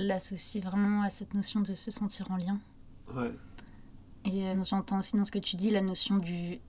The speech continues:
Speaker 1: bah, du spectacle vivant.
Speaker 2: Mm.
Speaker 1: Et du coup, d'être dans un échange où, ouais, ce que tu vois sur scène, c'est là en train de se passer en live.
Speaker 2: Ouais.
Speaker 1: Il y a toujours la possibilité, contrairement à dans un film, <laughs> par exemple,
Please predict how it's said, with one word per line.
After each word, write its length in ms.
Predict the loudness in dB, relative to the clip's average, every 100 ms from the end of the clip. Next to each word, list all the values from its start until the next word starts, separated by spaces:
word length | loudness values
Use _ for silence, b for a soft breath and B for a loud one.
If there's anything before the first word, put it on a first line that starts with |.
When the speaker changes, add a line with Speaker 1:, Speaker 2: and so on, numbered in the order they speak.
| -18 -18 -12 -6
Speaker 1:
bah, 180 | -4 -2
du 140 | -4
spectacle 520 | -6 -6 -2 -4 -4 -14 -12
vivant. 540 | -10 -2 0 2 0 -2 -10 -20 -20 -20 -20 -18 -18 -18 -18 -18 -18 -18 -8
Speaker 2:
Mm. 140 | 0 0
Speaker 1:
Et 80 |
du 160 | 0 -4
coup, 180 | -2 -2
d'être 300 | 2 0 -2
dans 600 | -2 0 2 0 0 -2 -4
un 120 | -2
échange 440 | -2 0 4 4 2
où, 220 | -4 -6 -8 -12 B B B B B B B -2
ouais, 100 | 0
ce 100 | 0
que 80 | -4
tu 200 | -6 -4
vois 100 | -2
sur 220 | -4 -4
scène, 340 | 0 2 4 2
c'est 200 | -2 0
là 120 | 0
en 60 | 0
train 180 | -2 -4
de 60 |
se 120 | -4
passer 280 | -6 -4 -2
en 100 | 0
live. 420 | 2 2 2 -2 -10 -6
Speaker 2:
Ouais. 160 | -4 -4
Speaker 1:
Il 40 | -4
y 40 |
a 40 | -4
toujours 460 | 0 2 2 2 0
la 140 | -2
possibilité, 800 | -4 2 2 2 0 0 0 0
contrairement 480 | 0 -2 -2 0 2
à 40 |
dans 220 | 2 2 0
un 80 |
film, 360 | 0 -2 2 2 2 -2
<laughs> 180 | -4 4
par 80 |
exemple, 400 | 4 6 4 4